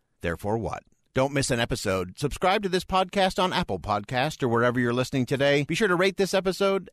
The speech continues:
and leave us a review. Follow us on Deseret news dot com slash T W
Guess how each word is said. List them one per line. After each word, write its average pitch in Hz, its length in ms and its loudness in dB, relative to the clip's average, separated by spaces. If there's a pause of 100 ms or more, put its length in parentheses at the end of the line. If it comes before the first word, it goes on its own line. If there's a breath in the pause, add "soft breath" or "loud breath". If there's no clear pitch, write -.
and 151 200 0
leave 107 200 0
us 117 120 -2
a 127 80 -4
review. 95 540 -6
Follow 175 260 4
us 139 120 0
on 139 160 2
Deseret 147 340 2
news 147 220 2
dot 143 240 2
com 151 280 2
slash 139 400 0
T - 180 -8
W 90 420 -2